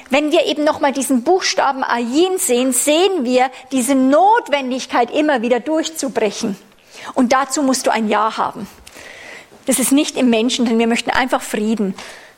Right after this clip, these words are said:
Möchten einfach, dass es nicht ist. Aber es ist, wir, wir sehen in diesem Jahrzehnt eine Notwendigkeit gegen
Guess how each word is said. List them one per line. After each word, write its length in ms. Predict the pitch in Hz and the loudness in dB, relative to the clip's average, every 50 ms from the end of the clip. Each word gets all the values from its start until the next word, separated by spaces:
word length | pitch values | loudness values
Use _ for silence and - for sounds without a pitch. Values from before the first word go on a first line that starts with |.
| - | -2
Möchten 220 | 247 220 - - - | -2 0 0 0 -2
einfach, 220 | - 220 214 226 | -4 -2 -4 -4
dass 180 | - 233 226 - | -4 -2 -2 0
es 140 | 220 - | -2 -2
nicht 160 | 220 220 208 - | -2 -2 -2 -2
ist. 180 | 226 - - | -2 -2 0
Aber 140 | - - 247 | 0 -2 -2
es 100 | 240 - | -2 -2
ist, 260 | - 254 240 - - - - - | -2 -2 -2 -2 -4 -8 -6 -2
wir, 160 | - 262 240 254 - | 0 0 0 0 -2
wir 160 | - 226 262 | -2 0 0
sehen 540 | 247 - - - 285 277 302 330 370 392 392 381 - | 0 0 0 0 2 2 2 2 0 0 0 0 0
in 160 | 302 254 247 | -2 0 0
diesem 320 | - 285 311 302 - 330 | 0 0 2 0 0 -2
Jahrzehnt 760 | 302 240 247 240 233 240 - - - 262 254 233 226 220 202 | -2 0 0 0 -2 -2 -4 -4 -2 0 0 0 0 0 0
eine 140 | 208 233 226 | 0 2 2
Notwendigkeit 1120 | 220 233 240 240 220 214 196 262 302 339 370 370 339 339 - - - - - 233 226 226 | 4 4 2 2 0 0 0 2 2 0 0 0 -2 -2 -2 -4 -4 -2 -2 -2 -2 -2
gegen 300 | - 262 247 233 233 233 | -2 -2 0 0 2 0